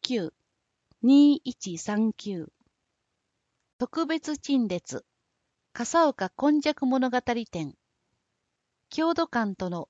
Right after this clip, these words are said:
コラボ企画。日時、一月三十日土曜日から四月十日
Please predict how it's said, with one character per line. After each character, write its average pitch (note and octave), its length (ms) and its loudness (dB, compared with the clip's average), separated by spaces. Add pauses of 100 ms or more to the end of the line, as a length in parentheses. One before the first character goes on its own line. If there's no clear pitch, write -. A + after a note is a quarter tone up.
(120)
コ B3 120 -6
ラ D4 120 2
ボ D4 140 -2
企 - 200 -14
画。 - 300 -12 (1200)
日 C4 300 2
時、 - 260 -12 (840)
一 C#4+ 260 -8
月 D#4 260 -2
三 C#4+ 280 2
十 C4+ 200 0
日 F#3+ 340 -6
土 G3+ 140 -2
曜 C4+ 200 2
日 F3+ 140 -6
か E3+ 140 -8
ら D#3 160 -10 (560)
四 - 160 -10
月 D4 280 -2
十 C4+ 280 2
日 - 260 -6